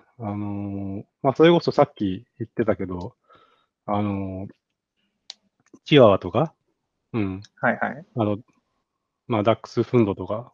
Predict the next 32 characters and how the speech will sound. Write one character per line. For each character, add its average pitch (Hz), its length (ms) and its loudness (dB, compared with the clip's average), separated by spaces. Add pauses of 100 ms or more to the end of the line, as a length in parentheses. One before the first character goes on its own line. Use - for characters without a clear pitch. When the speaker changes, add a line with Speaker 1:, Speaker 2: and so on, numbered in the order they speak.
Speaker 1:
も 117 80 -2
う - 40 -8
正-、 185 220 4
正 208 140 6
直 117 380 2 (160)
そ - 160 2
れ 156 80 8
ぐ 156 60 8
ら 156 80 10
い - 20 8
し - 80 0
か 143 80 6
あ - 20 4
ん 135 40 4
ま 131 40 0
知 - 100 -6
ら 135 60 8
な 135 80 6
か 117 60 4
っ - 80 -6
た 90 100 -6
ん 87 60 -8
だ 87 80 -14
け 90 80 -14
ど、 92 280 -12 (380)
Speaker 2:
は 120 120 2
い 113 60 -2
は 107 120 -6
い - 20 -6
は 104 40 -8
い。 - 40 -12
Speaker 1:
ま 120 60 -10